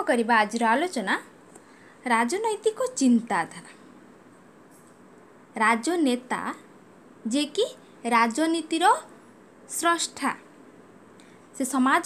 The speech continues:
ସଂସ୍କାରକ ଓ ସାଧାରଣ ଜନତାଙ୍କର ମନ୍ତବ୍ୟଗୁଡ଼ିକୁ ସାମଗ୍ରିକ ଭାବରେ ସେମାନେ ଉପସ୍ଥାପନ କରିବା ପାଇଁ ରାଜନୈତିକ ଚିନ୍ତାଧାରାର କାର୍ଯ୍ୟ ବୋଲି ମାନି ନେଇଥାନ୍ତି। କେଉଁମାନେ? ନା,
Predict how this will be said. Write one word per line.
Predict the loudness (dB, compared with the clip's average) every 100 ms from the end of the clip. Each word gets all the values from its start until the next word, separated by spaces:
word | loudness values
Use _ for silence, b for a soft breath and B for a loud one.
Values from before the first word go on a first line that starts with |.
| -4
ସଂସ୍କାରକ | -6 -6 0 2 2 0 -2 -2 B -2
ଓ | 0 0 0
ସାଧାରଣ | 0 0 2 2 2 2 2
ଜନତାଙ୍କର | 2 2 0 0 0 0 0 -2 2 2 2 0
ମନ୍ତବ୍ୟଗୁଡ଼ିକୁ | 0 -2 0 -2 0 0 0 0 0 -2 -2 -2 -4 -18 B B B B 0
ସାମଗ୍ରିକ | 4 4 4 2 -2 0 -2
ଭାବରେ | 0 0 0 0 0 -2 -4
ସେମାନେ | -6 -6 -6 -6 -6 B -8 -6
ଉପସ୍ଥାପନ | -4 -2 -2 0 0 0 0 0 0
କରିବା | 0 0 0 0
ପାଇଁ | -2 -2 -4 B B -8 -2
ରାଜନୈତିକ | -2 -2 -2 -4 -4 -6 -8 -8 -6 -8 -2
ଚିନ୍ତାଧାରାର | 0 0 0 0 0 -6 -8 -6 -8 -8
କାର୍ଯ୍ୟ | -10 -8 -10 -2 0 0
ବୋଲି | -2 -2 -4 -4 B B -6
ମାନି | -6 -6 -10
ନେଇଥାନ୍ତି। | -14 -20 -20 -20 -20 -20 -20 -20 -16 -4
କେଉଁମାନେ? | 0 0 0 -4 B B
ନା, | -2